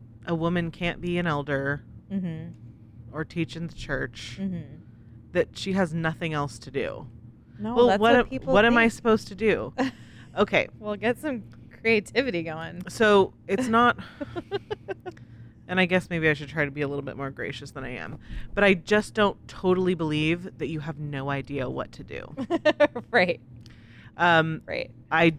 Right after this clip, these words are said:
Speaker 1: just don't totally believe that.
Speaker 2: Right.
Speaker 1: Um, because a church is built up of m-, uh, many, most churches have many different ministries. Um, there's evangelism, there's hospitality,
Speaker 2: Mm-hmm.
Speaker 1: all kinds of things, um,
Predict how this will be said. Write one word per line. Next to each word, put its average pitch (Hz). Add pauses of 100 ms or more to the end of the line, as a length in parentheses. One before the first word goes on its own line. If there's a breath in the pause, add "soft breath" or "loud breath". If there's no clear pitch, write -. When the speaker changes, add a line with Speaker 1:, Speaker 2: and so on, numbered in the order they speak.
Speaker 1:
just 196
don't 175
totally 160
believe 123
that. - (640 soft breath)
Speaker 2:
Right. 160
Speaker 1:
Um, 143 (280)
because 170 (160)
a 165
church 190
is 175
built 165
up 160 (160)
of 143
m-, 151 (200)
uh, 117
many, 185 (360)
most 185
churches 160
have 151
many 151
different 170
ministries. 160 (520 loud breath)
Um, 139 (120)
there's 135
evangelism, 160
there's 131
hospitality, 143 (140)
Speaker 2:
Mm-hmm. 175
Speaker 1:
all 202
kinds 196
of 170
things, 135
um, 147